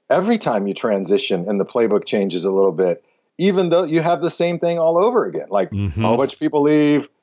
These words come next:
Speaker 1: people that you loved, people that you're, and now, you know, I've been there long enough that,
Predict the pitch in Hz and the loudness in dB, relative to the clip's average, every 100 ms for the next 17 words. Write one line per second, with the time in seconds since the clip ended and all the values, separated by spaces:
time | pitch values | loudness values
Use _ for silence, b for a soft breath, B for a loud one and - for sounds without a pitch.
0 | - 143 160 147 156 151 151 151 143 - | -2 0 2 2 2 4 2 2 -2 -10
1 | b - 147 156 147 135 131 180 226 123 | b -8 -6 -4 -2 -2 0 0 2 0
2 | 123 123 107 139 127 117 143 147 101 95 | 0 0 0 0 2 2 2 2 0 0
3 | - 95 | 0 -2